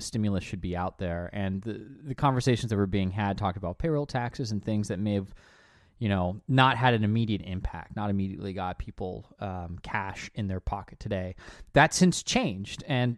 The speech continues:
th-, the, the original thought for the show was I was actually gonna do something we never do at Reconsider, which is propose a policy that I thought was extremely important. And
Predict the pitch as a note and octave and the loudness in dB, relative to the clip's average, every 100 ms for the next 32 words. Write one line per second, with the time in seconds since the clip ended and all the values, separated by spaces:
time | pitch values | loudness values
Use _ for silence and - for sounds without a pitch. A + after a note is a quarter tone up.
0 | E3+ - D#3 F#3+ D3+ - - D#3+ - E3+ | -4 -8 -8 2 2 2 -2 -10 -10 -10
1 | D3+ - F#3+ D#3 D#3+ D3+ F#3 F3 F3+ - | -10 -12 -8 6 8 10 8 8 4 6
2 | E3+ D#3+ - C#3 - D#3 C#3+ C#3 A#2+ A2 | 6 6 4 0 4 8 10 10 8 4
3 | - C#3 C#3 C3 - B2 A2 A2 B2 G#2 | 8 10 10 8 4 2 4 2 2 2
4 | G2 F#2+ A2 F#2+ G2+ A#2+ G2 G#2+ F#2 G2 | 4 4 2 4 8 8 6 0 -4 -6
5 | F2+ F2+ F2+ - F#2+ F2 G2 A2 G2+ - | -4 -2 -2 -4 -6 -6 -4 -2 -2 0
6 | - G#2 G2 - F#2 E2 - - - - | 4 6 6 4 2 0 -8 -20 -8 0
7 | A#2 A#2 B2+ G#2+ G2+ G#2 - A2+ G2+ F2+ | 6 8 8 6 6 2 2 4 4 6
8 | E3+ F3 E3 D#3+ - _ _ _ _ - | 8 10 8 4 -2 _ _ _ _ -12
9 | - G#2+ G#2 G#2 G2+ | -2 2 4 2 0